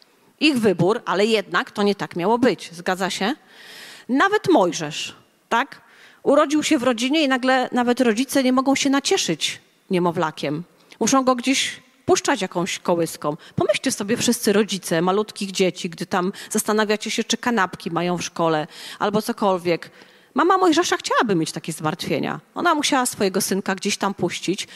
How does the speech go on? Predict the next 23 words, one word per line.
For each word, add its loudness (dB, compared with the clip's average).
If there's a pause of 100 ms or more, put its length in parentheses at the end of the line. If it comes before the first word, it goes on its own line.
(140)
No -4
super, -2
trafił -6
do, 2 (680)
prawda, -2
pałacu. -2 (140)
Ale -4
czy -4
to -6
tak -6
miało 2
być? -2
Potem 2
z -6
tego 0
pałacu 0 (260)
zabójstwo, 0
gdzieś -2
na 2
pustynię, 0
wygnanie. -2 (400)
Myślę, 2
że 4